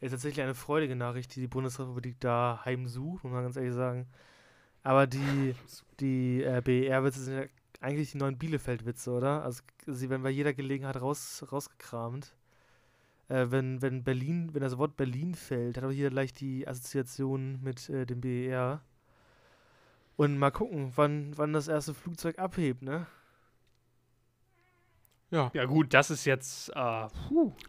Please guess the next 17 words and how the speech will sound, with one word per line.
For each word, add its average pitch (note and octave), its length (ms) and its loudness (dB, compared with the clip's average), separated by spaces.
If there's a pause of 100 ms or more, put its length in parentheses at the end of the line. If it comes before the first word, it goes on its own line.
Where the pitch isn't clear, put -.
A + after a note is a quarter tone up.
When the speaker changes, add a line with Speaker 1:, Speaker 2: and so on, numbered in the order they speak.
Speaker 2:
Da B2 200 6
Speaker 3:
das B2+ 220 -10
ist - 160 -10
sehr D3 360 -2 (400)
Speaker 2:
die B2 80 -2
fangen C#3 240 6
dann B2+ 100 10
in B2+ 60 2
Speaker 3:
optimistisch. C#3+ 140 2
Speaker 2:
zwei C#3 140 12
Monaten C#3 400 8
an C#3 180 2
mit B2+ 100 0
dem C#3 100 -4
Sanieren D3+ 560 6
und - 260 -4
dann A#2 360 2